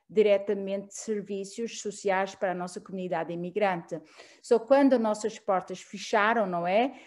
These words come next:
Nós sabíamos que era muito importante estar dentro do edifício para prestar serviços pelo telefone.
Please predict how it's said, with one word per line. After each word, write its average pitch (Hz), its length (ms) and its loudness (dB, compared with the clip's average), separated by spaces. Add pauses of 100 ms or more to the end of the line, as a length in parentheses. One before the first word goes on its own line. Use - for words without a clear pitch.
(140)
Nós 220 320 0
sabíamos 196 480 -2
que 220 100 -2
era 185 140 4
muito 233 600 4
importante 202 640 -2
estar 180 280 0
dentro 214 360 2
do 180 100 -4
edifício 208 560 -6
para 214 220 0
prestar 190 420 -2
serviços 175 880 -10 (300)
pelo 269 200 2
telefone. 156 640 -2